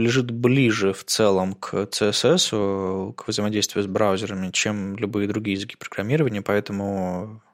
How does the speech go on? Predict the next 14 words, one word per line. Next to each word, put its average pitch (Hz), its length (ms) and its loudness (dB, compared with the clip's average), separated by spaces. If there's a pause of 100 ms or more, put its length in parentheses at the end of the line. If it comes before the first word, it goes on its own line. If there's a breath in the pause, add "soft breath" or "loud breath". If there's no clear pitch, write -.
(120)
разделить 123 420 2
фронтенд 117 560 0
на 101 360 0 (260 loud breath)
«это 120 180 4
моё, 117 480 2
а 104 80 2
это 101 180 0
твоё» 127 680 4 (360)
довольно 120 300 4
сложно, 95 480 2
поэтому 107 420 0
нам 110 500 -2
и, 101 460 -4
э, 101 300 -4